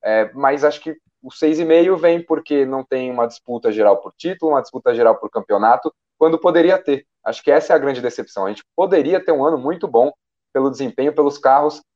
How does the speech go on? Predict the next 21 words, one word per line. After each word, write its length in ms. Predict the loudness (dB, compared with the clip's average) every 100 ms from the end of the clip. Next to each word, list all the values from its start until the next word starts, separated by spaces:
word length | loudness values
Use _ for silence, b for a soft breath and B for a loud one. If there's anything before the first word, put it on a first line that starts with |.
| _
que 80 | -4
Red 240 | -4 -4
Bull 180 | -4 -2
e 40 |
Ferrari 320 | 0 2 2
construíram, 560 | 0 -8 -8 -4 -2 -2
e 40 |
a 40 | -4
gente 220 | -6 -6
não 120 | -4
tá 140 | 0 2
tendo 240 | 2 0
isso. 260 | -2 -6 -16 _ _ _ -16
A 40 |
gente 120 | -8
tem 140 | 0 0
algumas 300 | 2 0 -2
corridas 260 | -2 -2
legais, 560 | 0 2 4 6 4 0
outras 300 | -8 -8 -10
ruins, 520 | -6 -6 -6 -8 -16